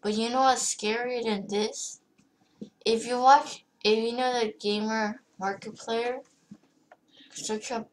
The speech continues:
Eyes, that game is scary. You can download, you can also download that on the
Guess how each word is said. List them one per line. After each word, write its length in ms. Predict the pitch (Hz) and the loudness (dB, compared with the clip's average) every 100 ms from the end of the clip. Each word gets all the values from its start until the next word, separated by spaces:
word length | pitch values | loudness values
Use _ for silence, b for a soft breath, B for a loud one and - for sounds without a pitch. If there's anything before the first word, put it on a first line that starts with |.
| - | -4
Eyes, 500 | 180 196 233 247 - | 2 4 2 -4 -6
that 240 | 202 214 | -6 -6
game 200 | - 247 | -8 -8
is 180 | 214 208 | -6 -6
scary. 540 | - - 202 202 190 190 - _ _ B B | -8 -8 -4 -4 -4 -8 -16 _ _ B B
You 140 | - 220 | -8 -2
can 200 | 262 262 | 0 2
download, 480 | 254 233 240 233 214 | 6 4 4 0 0
you 100 | 220 | -2
can 180 | 262 | -6
also 320 | 233 226 226 220 | -4 -4 -4 0
download 460 | 208 208 214 214 | 2 4 2 0
that 220 | 208 202 | 0 -2
on 160 | 190 185 | -4 -6
the 140 | 180 | -6